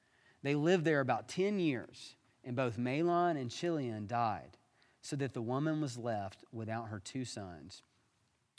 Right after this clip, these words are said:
and her husband. And so what we wanna do in these five verses is, is see, point number one, that we need to meet Naomi,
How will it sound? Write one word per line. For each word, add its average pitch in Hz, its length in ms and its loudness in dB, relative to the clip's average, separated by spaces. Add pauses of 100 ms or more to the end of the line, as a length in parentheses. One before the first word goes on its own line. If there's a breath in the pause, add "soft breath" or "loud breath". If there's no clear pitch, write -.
(160)
and 120 180 -4
her 104 120 -6
husband. 92 420 -8 (800 loud breath)
And - 80 -10
so 190 60 6
what 196 80 12
we 202 60 12
wanna 214 140 8
do 180 140 8
in 170 80 8
these 165 240 4 (120)
five 143 260 6
verses 120 640 2
is, 131 400 0
is 127 160 -4
see, 127 540 0
point 151 200 -2
number 127 140 -2
one, 123 460 -2 (320 loud breath)
that 139 160 0
we 180 100 6
need 269 180 6
to 165 60 4
meet 143 520 2
Naomi, 135 560 -2